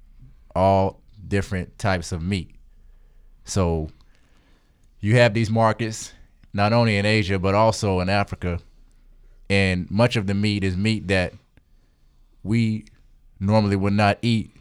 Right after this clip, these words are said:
here in the United States. Okay, you may go into a wet market, you may see octopus, you may see snakes, you know, you may see lizards, uh, you may see bats,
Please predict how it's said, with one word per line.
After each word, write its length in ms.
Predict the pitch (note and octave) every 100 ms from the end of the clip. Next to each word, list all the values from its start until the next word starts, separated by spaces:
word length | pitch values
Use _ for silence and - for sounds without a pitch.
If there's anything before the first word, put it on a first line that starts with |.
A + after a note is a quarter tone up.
| _ _ _
here 260 | _ A2+ G#2
in 80 | F#2+
the 40 |
United 380 | F#2+ G2 F#2+ F2
States. 520 | - G2+ E2 - - - - - -
Okay, 140 | E2+
you 100 | E2
may 120 | F2+
go 200 | E2+ F#2+
into 120 | F#2 F2
a 40 |
wet 160 | F#2+ -
market, 360 | F#2+ F#2+ -
you 60 | G2
may 160 | F2+
see 220 | E2+ F#2 E2+
octopus, 800 | F#2 - F2 - F#2 E2+ - - - _ _ _ _ -
you 120 | F#2
may 180 | F#2+ F2+
see 520 | - G2 F2+ E2+ E2+ - _ _ _ _ -
snakes, 760 | - G#2+ G2+ F#2+ - - -
you 60 | G#2
know, 240 | F#2+ F2+
you 140 | F2+
may 160 | F#2+ F2+
see 180 | - F#2+
lizards, 800 | E2+ G2+ G2 F#2+ F2+ - - - _ _ _
uh, 140 | D2 D#2+
you 160 | F2+
may 160 | F#2+ F2+
see 240 | F2 F#2+
bats, 720 | E2+ D2+ F#2+ F#2+ - - -